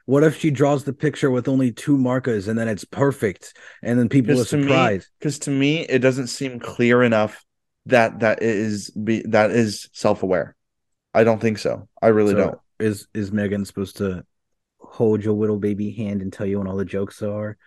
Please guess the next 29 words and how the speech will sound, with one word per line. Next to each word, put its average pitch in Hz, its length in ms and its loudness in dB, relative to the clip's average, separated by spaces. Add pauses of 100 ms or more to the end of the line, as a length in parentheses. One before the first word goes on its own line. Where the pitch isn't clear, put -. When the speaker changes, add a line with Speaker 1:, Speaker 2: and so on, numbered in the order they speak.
(100)
Speaker 2:
I'm 120 120 4
saying 127 400 6
if 123 200 6
it 127 100 8
Speaker 1:
Like, 110 140 6
Speaker 2:
was 131 240 10
Speaker 1:
"Put 147 100 8
on 139 180 8
your 131 140 6
three 139 220 6
D 131 120 8
glasses. 123 500 2
It's 107 140 -4
time 127 280 4
Speaker 2:
I, 135 100 0
Speaker 1:
for 127 80 4
a - 20 0
Speaker 2:
I, 110 40 -4
Speaker 1:
joke." 113 480 0 (180)
Speaker 2:
I, - 160 -4 (440)
dude, 175 260 8 (240)
'cause 180 220 4
I 175 100 10
Speaker 1:
<laughs> 190 80 6
Speaker 2:
don't 196 200 4
think 202 180 4
so. 143 260 4
I, 139 200 8
I, 151 160 6